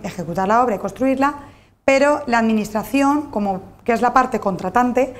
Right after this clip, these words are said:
necesita que alguien esté a pie de obra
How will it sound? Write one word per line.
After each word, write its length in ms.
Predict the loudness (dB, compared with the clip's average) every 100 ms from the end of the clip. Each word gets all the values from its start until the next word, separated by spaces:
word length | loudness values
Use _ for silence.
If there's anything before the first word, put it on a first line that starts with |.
| -20 -18 -4
necesita 1000 | -2 0 -2 -2 -2 0 -2 -2 -6 -20 _
que 320 | 2 4 4 2
alguien 280 | 2 2 0
esté 220 | 0 0
a 120 | 0
pie 200 | 2 2
de 100 | 4
obra 440 | 4 2 2 0